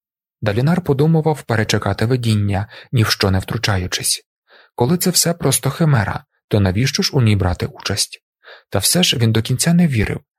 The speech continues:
не міг остаточно повірити, що ці галюцинації — випліт його власної уяви. І рішення зректися влади на користь Адоліна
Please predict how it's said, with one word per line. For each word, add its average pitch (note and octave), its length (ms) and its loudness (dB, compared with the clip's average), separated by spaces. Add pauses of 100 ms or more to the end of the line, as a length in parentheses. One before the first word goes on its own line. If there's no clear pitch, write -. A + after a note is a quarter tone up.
не B2+ 200 4
міг C3 360 2
остаточно A2+ 600 -2
повірити, G#2+ 640 -2 (260)
що - 200 0
ці B2+ 160 0
галюцинації — B2 920 0 (180)
випліт E3+ 520 0
його A2 200 2
власної G2 540 -2
уяви. A2 480 -2 (640)
І G#2 120 2
рішення E3 420 2
зректися B2 500 0
влади B2+ 380 2
на G#2+ 140 2
користь A2 360 0
Адоліна A2+ 560 0